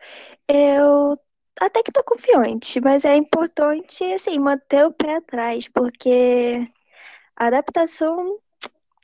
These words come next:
é complicada e sempre pode ter aqueles errinhos. Imagina, a gente tá lá assistindo, tenho certeza que vai, que vamos soltar um, "Ih,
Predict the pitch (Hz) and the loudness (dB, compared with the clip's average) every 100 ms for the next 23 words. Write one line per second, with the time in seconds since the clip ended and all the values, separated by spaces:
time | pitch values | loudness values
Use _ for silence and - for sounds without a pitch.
0 | _ 285 285 269 415 254 220 226 240 - | _ -4 -2 0 -4 -6 -6 -6 -12 -18
1 | - 269 254 269 359 349 330 - 330 311 | -8 -6 2 2 2 -2 -2 -4 -4 -2
2 | 311 302 302 311 269 294 247 233 _ _ | -2 -4 -2 -2 -2 -4 -6 -8 _ _
3 | _ _ _ 294 320 320 339 269 269 277 | _ _ _ -2 0 2 4 4 4 -2
4 | - 294 320 339 - 349 359 415 494 403 | -2 0 0 -4 -4 -4 0 0 0 0
5 | 381 403 466 539 453 415 415 370 359 359 | -4 2 2 4 4 4 2 2 2 2
6 | 349 339 320 285 254 - _ _ _ _ | 0 -2 -4 -2 -4 -6 _ _ _ _
7 | - _ - 302 302 302 294 302 294 285 | -20 _ -4 0 0 0 -2 -2 -4 -4
8 | 311 466 494 415 | -2 -2 -2 -6